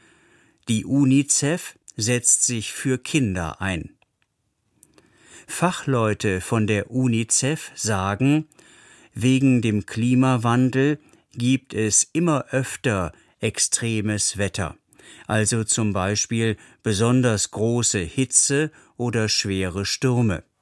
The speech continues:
Darum müssen Schulen auf der ganzen Welt immer wieder schließen. Das heißt, die Schülerinnen und Schüler bekommen keinen Unterricht. Das ist schlecht für ihre Bildung.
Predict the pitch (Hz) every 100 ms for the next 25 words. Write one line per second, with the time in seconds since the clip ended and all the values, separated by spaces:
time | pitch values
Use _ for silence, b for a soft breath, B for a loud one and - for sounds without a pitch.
0 | B B B B B B B B B 123
1 | 123 120 143 170 156 143 - 127 104 -
2 | 151 170 185 180 185 185 156 113 - 98
3 | 95 110 156 - 135 104 90 101 113 131
4 | - b b b - 147 143 123 110 104
5 | 104 101 104 - 127 117 - 90 76 -
6 | B B B B 120 120 120 120 151 -
7 | - b b b - 110 104 - 196 180
8 | 131 131 123 113 - 101 - - - 139
9 | 135 131 120 107 b b 123 113 120 113
10 | 110 110 - 113 104 104 123 - 127 101
11 | 90 78 - - - _ _ _ _ B
12 | B B B B 127 117 123 139 - -
13 | 120 101 - - - 120 98 113 113 110
14 | 131 127 98